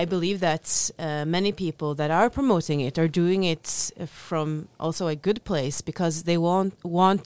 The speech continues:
to shine light on the Palestinian history and the Palestinian perspective.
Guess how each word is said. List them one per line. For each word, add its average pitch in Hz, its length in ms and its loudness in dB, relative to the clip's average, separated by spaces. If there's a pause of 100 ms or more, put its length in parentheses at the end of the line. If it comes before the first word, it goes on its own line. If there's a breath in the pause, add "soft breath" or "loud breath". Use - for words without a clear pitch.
(100)
to 175 260 4 (320 loud breath)
shine 190 600 4
light 165 420 2
on 156 220 0
the 156 340 2
Palestinian 165 1000 0 (300)
history 170 640 0
and 151 120 0
the 147 60 0
Palestinian 165 560 0
perspective. 160 720 -4